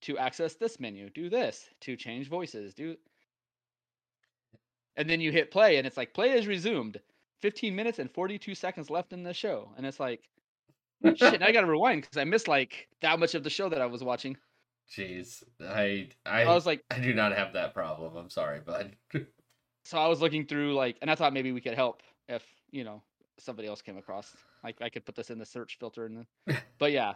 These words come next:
Speaker 1: 'cause I looked, like I said, there was, like, uh, the accessibility. I went to
Speaker 2: Mm-hmm.
Speaker 1: the accessibility in the system, and, like, it was, like, the, when it would read things, and I turned that off.
Speaker 2: Mm-hmm.
Speaker 1: But that didn't seem to work.
Speaker 2: Mm. Yeah.
Speaker 1: So
Speaker 2: I got nothing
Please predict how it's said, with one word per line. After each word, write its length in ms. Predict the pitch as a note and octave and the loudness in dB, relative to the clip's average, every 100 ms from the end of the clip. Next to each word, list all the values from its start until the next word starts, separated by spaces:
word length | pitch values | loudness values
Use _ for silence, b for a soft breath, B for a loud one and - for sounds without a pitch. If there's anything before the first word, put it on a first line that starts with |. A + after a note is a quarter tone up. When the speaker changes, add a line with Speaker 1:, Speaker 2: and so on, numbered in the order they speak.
| - | -4
Speaker 1:
'cause 80 | D3+ | 2
I 80 | E3 | 4
looked, 280 | E3 E3+ D3+ | 4 4 2
like 160 | D#3+ | 2
I 40 | D#3 | 2
said, 220 | E3+ C3+ | 0 -2
there 80 | C#3+ | -2
was, 120 | D3+ | -2
like, 180 | C#3 C#3 | -2 0
uh, 120 | B2 | -2
the 200 | B2 B2 | 0 -2
accessibility. 920 | C3 - C#3 B2+ C3 C3 A#2+ A2+ A2+ G#2 | -2 -2 -6 -4 0 2 0 -4 -8 -6
I 40 | C3+ | -6
went 140 | C3+ | -6
to 0 | |
Speaker 2:
Mm-hmm. 60 | C3 | -6
Speaker 1:
the 100 | A#2 | -6
accessibility 800 | - B2 - A#2 A2+ A2 G#2+ - _ _ _ _ _ _ _ _ - | -8 -14 -14 -8 -8 -8 -12 -16 _ _ _ _ _ _ _ _ -8
in 120 | A#2 | -6
the 80 | A2 | -6
system, 460 | C3+ - C#3+ C3 | -6 -4 -4 -4
and, 100 | A2+ | -4
like, 160 | G#2 G2+ | -8 -8
it 100 | G#2 | -10
was, 120 | A2 | -8
like, 240 | A2+ G#2 - | -6 -8 -8
the, 400 | A2 G#2 G2+ G2 _ | -8 -6 -8 -14 _
when 120 | B2 A#2+ | -12 -10
it 60 | |
would 140 | A2+ A2+ | -10 -6
read 200 | B2+ D3 | -6 -4
things, 260 | D3 C3 | -6 -6
and 80 | A2 | -10
I 40 | G#2+ | -8
turned 220 | C3 A2 | -8 -6
that 120 | G#2 | -2
off. 280 | A#2 G2 - _ _ _ - | -2 -2 -8 _ _ _ -12
Speaker 2:
Mm-hmm. 340 | A#2+ A2+ G2 F2+ - _ _ _ _ _ _ _ _ _ _ | -8 -6 -6 -10 -20 _ _ _ _ _ _ _ _ _ _
Speaker 1:
But 200 | A2+ G2 | -6 -6
that 220 | G#2+ G2+ G#2 | -6 -8 -10
didn't 200 | G2 F2+ | -14 -14
seem 180 | F#2+ F#2 | -16 -14
to 80 | F#2+ | -14
work. 280 | F#2+ - - _ D2 | -14 -16 -20 _ -16
Speaker 2:
Mm. 300 | C#2+ C#2+ D#2 _ _ _ - | -14 -16 -20 _ _ _ -10
Yeah. 140 | D2+ | -6
Speaker 1:
So 260 | F#2+ G2 F#2 _ _ _ | -6 -8 -16 _ _ _
Speaker 2:
I 100 | G2 | -6
got 160 | F2+ E2+ | -4 -4
nothing 320 | E2+ - | -6 -8